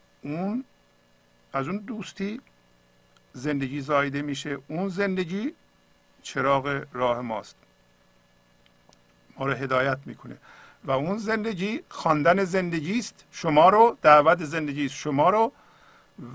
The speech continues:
و دانستن شماست از زندگی، دانش شماست از زندگی و اون دعوت زندگیه.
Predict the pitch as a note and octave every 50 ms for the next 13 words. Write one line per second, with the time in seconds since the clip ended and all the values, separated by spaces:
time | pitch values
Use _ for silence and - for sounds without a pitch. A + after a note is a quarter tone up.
0 | A#2+ A#2+ A#2+ B2+ C3 B2 D3+ D3+ C#3 B2+ C#3 C#3 C#3+ C3+ C3+ C#3 C3+ - - E3+
1 | E3+ F3 E3 - - C#3+ D3 D3+ E3+ F#3 F#3 - - - _ _ _ _ _ _
2 | _ _ _ _ _ _ _ _ _ _ _ _ _ _ _ _ _ _ _ _
3 | _ - C#3 C3 C3+ - C#3 C3+ B2+ B2 B2+ A#2 B2 C3+ C3 A#2+ - - _ _
4 | _ _ _ - B2+ B2+ B2 B2+ C3 C3+ C3+ - C#3 - D3+ C3+ C3+ C#3 C#3+ C#3
5 | - - - C3+ B2 C3 E3 - _ _ _ _ _ _ _ _ _ _ _ _
6 | _ _ _ _ _ _ _ _ - A#2+ A#2 C#3 C3+ B2+ B2 B2 A2+ B2+ D3 E3
7 | G3 C4+ - _ _ _ _ _ _ _ _ _ B2 B2 C3+ - - D#3+ D#3 C3
8 | D3+ C#3+ C3+ C3+ C3 D3 D#3 D3+ - - F3 F#3 G3 A#3 - _ _ _ _ _
9 | _ _ _ _ _ _ - A2+ C3+ D#3 C#3+ C#3 C#3 B2+ B2+ B2+ C3 B2 G#2+